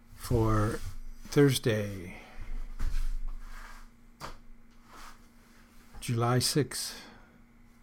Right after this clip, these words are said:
twenty twenty-three. Okay. Beautiful Destruction is the name of this post.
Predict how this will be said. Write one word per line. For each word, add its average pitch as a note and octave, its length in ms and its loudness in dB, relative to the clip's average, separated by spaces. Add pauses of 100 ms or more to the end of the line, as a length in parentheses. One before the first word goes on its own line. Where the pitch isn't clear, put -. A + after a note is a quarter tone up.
(580)
twenty A2 260 0
twenty-three. G2 480 -4 (2250)
Okay. A#2+ 640 2 (1040)
Beautiful C3+ 380 10
Destruction A#2 720 2 (1500)
is A2 80 -4
the A#2 80 4
name G#2+ 240 6
of G2 60 0
this G2 120 -2
post. - 580 -6